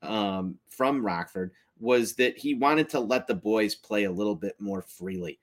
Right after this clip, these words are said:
He wanted to let and lean on Patrick Kane and Jonathan Toews to kinda be those guys in the locker room, uh, that kinda took those things over and kinda, you know, leaned on them more than anything else.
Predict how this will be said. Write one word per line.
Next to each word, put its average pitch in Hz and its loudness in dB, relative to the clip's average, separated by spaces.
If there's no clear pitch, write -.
He 113 -2
wanted 123 2
to 127 -2
let 110 0
and 101 -2
lean 131 0
on 107 0
Patrick 113 0
Kane 98 -4
and 107 -4
Jonathan 104 -2
Toews 98 -4
to 107 -6
kinda 110 0
be 120 -4
those 98 0
guys 90 -4
in 120 -2
the 113 0
locker 98 -2
room, 90 -6
uh, 101 0
that 92 -2
kinda 104 0
took - -10
those 98 -4
things 95 -6
over 95 -6
and 98 -6
kinda, 120 2
you 113 -4
know, 107 0
leaned 120 0
on 113 2
them 113 2
more 101 2
than 98 -2
anything 104 -2
else. 131 2